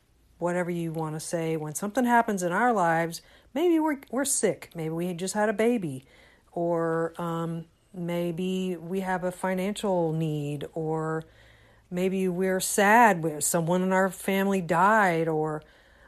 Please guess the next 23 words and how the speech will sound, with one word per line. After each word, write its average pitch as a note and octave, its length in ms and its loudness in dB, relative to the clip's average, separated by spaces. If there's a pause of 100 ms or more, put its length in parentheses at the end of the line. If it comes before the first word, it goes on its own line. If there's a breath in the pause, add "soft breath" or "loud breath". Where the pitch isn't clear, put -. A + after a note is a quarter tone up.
our F3 160 -2
children G3+ 680 2
are, E3 640 -2
you F3 160 -6
know, E3 400 -2 (760)
acting F3+ 600 0
badly D#3 760 0
in D#3+ 80 -2
our D#3+ 160 -2
lives D#3+ 460 -2
and D#3 480 -8
we E3+ 140 -4
don't E3+ 160 -2
know E3+ 80 -2
what E3 120 -4
to - 80 -10
do. D#3+ 240 -2 (420 loud breath)
Whatever C4 340 4
the E3 80 2
situation, F3 840 0 (840 soft breath)
you A#3+ 120 -2
know, A3+ 260 2 (460)
encouragers G3 1160 0